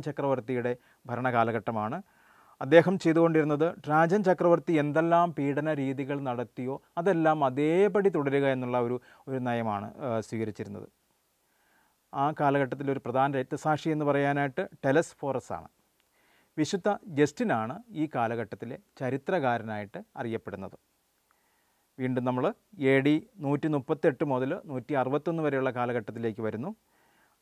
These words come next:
ആന്തണിന്യൂസ് പിയൂസ് ആണ് അന്നത്തെ ചക്രവർത്തി. മതവിശ്വാസം മുറുകെ പിടിച്ചത് ഒരു പ്രധാന മതമർദ്ദന കാരണമായി ചൂണ്ടിക്കാണിക്കുന്നു. അന്നത്തെ പ്രധാന രക്തസാക്ഷികൾ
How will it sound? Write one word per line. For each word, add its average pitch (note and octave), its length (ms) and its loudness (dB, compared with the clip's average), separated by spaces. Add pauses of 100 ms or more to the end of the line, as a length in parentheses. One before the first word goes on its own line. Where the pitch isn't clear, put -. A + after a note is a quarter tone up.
(120)
ആന്തണിന്യൂസ് C#3+ 680 2
പിയൂസ് C#3+ 420 -2
ആണ് A2+ 140 -8 (200)
അന്നത്തെ A#2+ 360 -4 (640)
ചക്രവർത്തി. B2+ 500 0 (1300)
മതവിശ്വാസം F3+ 720 6
മുറുകെ D3+ 280 6
പിടിച്ചത് C#3+ 420 2 (160)
ഒരു C3+ 140 -2 (120)
പ്രധാന C3 340 2 (160)
മതമർദ്ദന C3 580 -4 (160)
കാരണമായി A#2 540 -2 (100)
ചൂണ്ടിക്കാണിക്കുന്നു. G2+ 640 -12 (640)
അന്നത്തെ B2 360 -2 (520)
പ്രധാന C3 260 0 (120)
രക്തസാക്ഷികൾ C#3+ 720 0